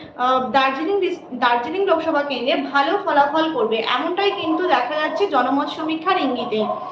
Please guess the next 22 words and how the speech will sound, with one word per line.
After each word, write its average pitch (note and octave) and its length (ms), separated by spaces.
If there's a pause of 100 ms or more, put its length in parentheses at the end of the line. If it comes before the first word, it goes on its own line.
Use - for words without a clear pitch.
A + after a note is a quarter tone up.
(280)
দর্শক C#4+ 280
বন্ধুদের G4 280
জানিয়ে F4+ 220
রাখি F#4 260
শাসক D#4 460
দল F4 160
তৃণমূলের F4+ 500
প্রার্থী E4+ 520 (280)
গোপাল D4 460
লামা A#3 340
তিনি D#4 180
কিন্তু F4+ 520 (320)
প-, C4+ 260
তেতাল্লিশ F#4 460
শতাংশ F4+ 400
ভোট D#4+ 400
পেতে D4+ 200
পারে D4 240
সম্ভবত A3 680 (1080)
এবং C#4+ 280
বিজেপির G4+ 580
প্রার্থী D#4+ 480